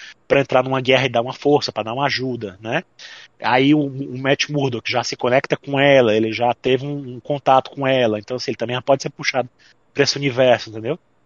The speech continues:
Já o Lobisomem e o, o Cavaleiro da Lua não tem noção, assim, do que, que eles vão fazer, que se conecta com nada do que o M C U vai fazer, entendeu? Até agora são, acho que são os mais soltos mesmo. É o Moon Knight, né, o Cavaleiro da Lua e, e o Lobisomem.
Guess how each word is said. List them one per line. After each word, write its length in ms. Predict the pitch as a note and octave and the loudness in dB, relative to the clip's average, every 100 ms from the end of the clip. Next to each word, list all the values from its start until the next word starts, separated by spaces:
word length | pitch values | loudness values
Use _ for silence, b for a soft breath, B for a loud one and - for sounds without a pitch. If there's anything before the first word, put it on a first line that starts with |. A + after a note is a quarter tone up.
| _ _ _ _ | _ _ _ _
Já 240 | - A2 C#3+ | -10 -2 0
o 60 | |
Lobisomem 800 | A3+ G3 G3+ G3+ C#3+ D3 B2+ B2+ | 2 0 0 0 -2 -4 -6 -4
e 80 | B2+ | 0
o, 300 | E3+ G3+ D#3+ | 0 0 -6
o 40 | D3 | -2
Cavaleiro 360 | C#3 D3 D3 | 2 4 4
da 100 | C#3 | 4
Lua 300 | A#2+ B2+ F3+ | 4 2 0
não 200 | A3+ G#3+ D4 - | -4 -12 -12 -2
tem 160 | D4 | 0
noção, 460 | D#4+ F4 - C#4 A#3+ | 0 -2 -2 -2 -2
assim, 200 | F#3 E3 | -4 -6
do 120 | C#3+ | -6
que, 100 | D#3+ | -6
que 100 | - | -4
eles 140 | D3+ | -4
vão 100 | C#3 | -4
fazer, 480 | D3 D3+ B2 B2+ D3 - _ _ _ _ | 2 4 4 2 0 -2 _ _ _ _
que 100 | C3 | -8
se 100 | - | -8
conecta 420 | - E3+ C#3+ - | 0 2 2 0
com 160 | D3+ - | -6 -6
nada 220 | D3+ D#3+ | 0 0
do 80 | A#3+ | 0
que 100 | - | -4
o 40 | |
M 80 | A#3 | -4
C 100 | - | 0
U 60 | A3 | 2
vai 100 | G3 | 2
fazer, 280 | G#3 G#3+ C#3 | 2 0 -4
entendeu? 220 | A#2 B2+ | -4 -8
Até 200 | C3+ E3+ | 0 4
agora 160 | E3 | 4
são, 100 | E3+ | 2
acho 100 | F#3 | -2
que 60 | - | -4
são 100 | F#3 | -8
os 60 | D3 | -2
mais 220 | G#3 E4 | -2 -2
soltos 320 | D3+ A#2 A#2 | -4 -4 -6
mesmo. 240 | A2 F#2+ _ _ _ _ _ - | -8 -10 _ _ _ _ _ -4
É 80 | |
o 60 | A2+ | -4
Moon 240 | A#2+ E3 | -4 -6
Knight, 500 | D3+ B2 F#3 - C#4 - _ | 0 2 2 0 -6 -10 _
né, 140 | C#3 | -8
o 80 | C#3+ | -4
Cavaleiro 300 | - A#2+ B2 | -2 0 0
da 100 | A#2+ | 2
Lua 380 | A2 B2 F3+ A3 | 0 2 0 -2
e, 320 | E3+ D#3+ D3+ | -6 -6 -4
e 60 | C#3 | 0
o 20 | |
Lobisomem. 540 | D3+ E3 G3+ A#2 G2+ | 0 0 -6 -10 -14